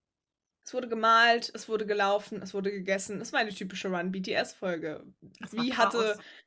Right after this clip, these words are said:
Speaker 1: wie hatte ein Tisch auf dem Kopf.
Speaker 2: Jimin auch.
Speaker 1: Ja. Jimin auch,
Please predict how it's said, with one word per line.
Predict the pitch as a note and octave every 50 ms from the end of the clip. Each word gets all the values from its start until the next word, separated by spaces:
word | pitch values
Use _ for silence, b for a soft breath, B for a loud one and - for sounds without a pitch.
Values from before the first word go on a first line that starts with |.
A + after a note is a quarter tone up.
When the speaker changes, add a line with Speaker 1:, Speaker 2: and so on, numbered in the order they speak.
| B B B B B B B B B B -
Speaker 1:
wie | G#3 A3 A#3+ B3+
hatte | E4+ E4 B3+
ein | A#3+
Tisch | A3 B3+ C4+ C4+
auf | - - C4 C4
dem | B3+ A#3+
Kopf. | - C#4 B3 B3+ B3 - - - - B B B B B B B B B B B B B B B _ _ _ -
Speaker 2:
Jimin | - C#4+ D4 D4+ B3 G#3+
auch. | - F#3+ A3+ A3+ -
Speaker 1:
Ja. | D#4 A#3 F#3+ F#3 F#3 - - _ _ _ _ _ _ _ _ _ _ B B B B B B E4+ B B
Jimin | A#3+ C#4+ D4+ E4+ D4
auch, | - - G#3 A3 B3 D#4 - - _